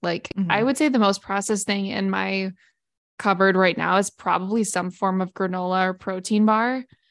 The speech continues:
Speaker 2: Yeah.
Speaker 1: Um, but outside of that, I like to keep things, like, fresh,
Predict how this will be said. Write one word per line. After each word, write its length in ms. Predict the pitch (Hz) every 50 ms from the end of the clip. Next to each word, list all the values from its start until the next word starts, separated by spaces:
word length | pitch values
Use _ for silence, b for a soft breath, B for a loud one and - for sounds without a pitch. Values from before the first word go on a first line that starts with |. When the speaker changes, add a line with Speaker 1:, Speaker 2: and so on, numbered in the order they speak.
| _ _ _ _ _
Speaker 2:
Yeah. 420 | - 226 185 214 208 202 196 190 185
Speaker 1:
Um, 300 | 185 185 190 202 - -
but 120 | - 214 202
outside 420 | 202 214 247 247 - 311 311 311
of 140 | 311 247 185
that, 380 | 180 185 185 185 185 - - - _
I 140 | 202 202 208
like 240 | 190 185 180 190 185
to 140 | - 214 202
keep 320 | - - 208 196 - -
things, 480 | _ 202 196 196 190 196 190 180 - -
like, 220 | 196 - - -
fresh, 640 | - - 240 233 226 226 214 - - - - - -